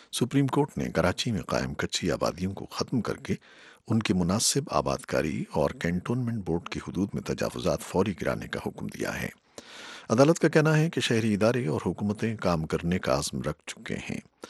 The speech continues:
عدالت نے صوبائی حکومت کو حکم دیا ہے کہ شہر میں تجاوزات کے مکمل خاتمے اور کچی آبادیوں کی نو آبادکاری کے لیے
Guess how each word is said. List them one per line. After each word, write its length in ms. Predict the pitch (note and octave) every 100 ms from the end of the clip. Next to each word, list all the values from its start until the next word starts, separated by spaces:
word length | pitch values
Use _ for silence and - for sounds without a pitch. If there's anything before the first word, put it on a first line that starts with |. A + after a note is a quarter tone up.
| - - -
عدالت 420 | A2+ A#2 C3 -
نے 140 | A#2 A#2+
صوبائی 340 | - G2 G2
حکومت 380 | F#2+ F#2+ A#2 A2+
کو 180 | - F2
حکم 200 | - G#2+
دیا 300 | D2 C2 D#2+
ہے 100 | F2
کہ 120 | E2+
شہر 300 | - G2 G#2
میں 140 | F2
تجاوزات 600 | D2+ D2 D2 C#2 F2 F2+ -
کے 120 | D2+
مکمل 360 | B1 C#2 C2
خاتمے 500 | B1 - D#2 - G#2
اور 100 | A#2 -
کچی 320 | - - -
آبادیوں 440 | G#1+ G1+ - F2 G2+
کی 160 | -
نو 220 | B1 D#2
آبادکاری 680 | D#2+ C2+ A1+ G#1+ - A#1 D#2+
کے 160 | - -
لیے 200 | -